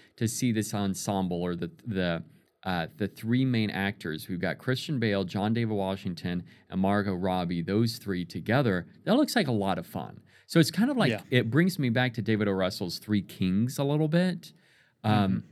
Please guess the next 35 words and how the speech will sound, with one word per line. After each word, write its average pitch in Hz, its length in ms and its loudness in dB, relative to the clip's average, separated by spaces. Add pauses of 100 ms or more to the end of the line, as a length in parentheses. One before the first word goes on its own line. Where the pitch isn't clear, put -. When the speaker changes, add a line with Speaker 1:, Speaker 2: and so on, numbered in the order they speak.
(160)
Speaker 2:
Mm-hmm. 120 40 2
Speaker 1:
with 117 140 2
that 131 200 0
setup, 151 440 0 (260)
uh, 113 80 -4
but 110 260 2
it's 107 160 -2
like 110 140 0
a 107 60 2
mix 101 200 0
with 98 120 -6
that 98 160 0
American 92 340 -4
Hustle. 92 500 -4 (240)
I 196 140 4
am 175 240 4
actually 110 380 2
very 95 480 0
stoked - 340 -8
to - 80 -10
see - 160 -8
this. - 540 -16
Speaker 2:
I 147 100 0
am 165 140 0
too. 143 180 0
I 127 60 0
hope 143 260 -2
it, 135 320 -6
uh, 117 260 -4
I 127 60 -8
hope 139 140 -4
it 135 80 -4
turns 123 260 -6
out 117 200 -8
well. 113 260 -12